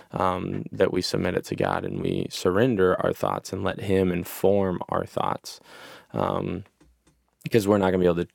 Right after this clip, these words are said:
transform our own thoughts, but we actually have to let the Holy Spirit do that. As Paul writes, you know, "Do not conform any longer to the pattern of this world, but be transformed by the renewing of your mind." I believe that we're not the ones who are doing the transforming. We are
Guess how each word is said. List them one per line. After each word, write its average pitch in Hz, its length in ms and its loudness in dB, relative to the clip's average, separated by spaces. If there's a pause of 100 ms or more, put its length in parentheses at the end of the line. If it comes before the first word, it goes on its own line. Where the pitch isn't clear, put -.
(160)
transform 95 640 0
our 98 240 -2
own 104 240 0
thoughts, - 340 -4
but 95 140 2
we 90 180 2
actually - 340 0
have 101 200 -4
to - 100 -2
let 92 280 0
the - 100 -4
Holy 95 160 -2
Spirit 95 420 2
do 92 200 2
that. - 300 0
As - 100 -14
Paul 92 240 2
writes, 90 420 0 (460)
you - 60 -4
know, 92 80 4
"Do 90 200 0
not 90 160 0
conform 90 340 -2
any 90 220 0
longer 87 220 0
to 90 40 -2
the 87 80 -4
pattern 90 280 -4
of 92 80 -6
this - 180 -12
world, 110 200 6
but 90 100 -2
be - 80 -6
transformed 101 720 0
by 92 60 4
the 87 120 0
renewing 90 380 -4
of 92 80 -2
your - 100 -6
mind." 90 340 0 (420)
I - 80 0
believe 98 260 8
that 92 100 8
we're 98 160 4
not 101 160 4
the 90 80 0
ones 92 260 -2
who 92 300 -2 (260)
are 98 320 4
doing 98 440 2
the 87 80 0
transforming. 87 760 -2
We 95 220 4
are 90 320 0